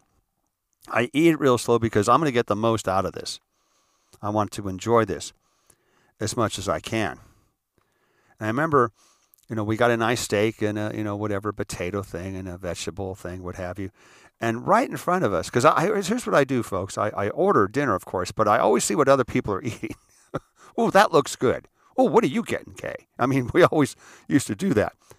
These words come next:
And I remember there was this couple right in front of me, a little bit more, uh, elderly than us. And I swear to you, in the middle of this beautiful, beautiful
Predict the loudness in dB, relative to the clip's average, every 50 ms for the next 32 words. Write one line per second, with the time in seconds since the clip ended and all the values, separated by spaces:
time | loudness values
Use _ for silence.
0 | _ _ _ _ _ _ _ _ _ _ _ _ _ _ 0 2 2 2 2 2
1 | 4 4 4 6 6 4 2 0 -2 -6 -6 -2 0 0 0 2 0 -2 2 4
2 | 4 4 2 2 -4 0 0 0 2 2 0 -2 -2 -2 -2 0 0 0 0 -2
3 | -2 -2 -2 -2 0 0 -2 -4 _ _ _ _ _ _ _ _ _ -8 -4 -2
4 | 0 0 -2 -4 _ _ _ _ _ _ _ _ _ _ _ _ _ _ _ _
5 | _ -20 -20 -10 _ 2 2 2 2 4 2 2 2 2 0 -2 -2 -2 -4 -6
6 | -10 -12 _ _ _ _ _ _ _ _ _ _ _ _ _ _ _ _ _ _
7 | -2 2 2 2 2 0 -2 -4 -4 0 2 2 2 2 2 2 2 2 0 -2
8 | -8 _ _ _ _ _ _ _ _ _ _ _ _ _ _ _ _ _ _ _
9 | _ _ _ _ _ _ _ _ _ _ -6 -6 -4 -2 0 0 2 4 4 4
10 | 4 4 0 -2 -4 -10 -14 -12 -6 -2 4 6 6 8 8 6 4 0 -4 -6
11 | -6 -8 -14 _ _ _ _ -20 -20 -16 -8 -4 0 2 4 4 4 4 2 -2
12 | -2 -2 -4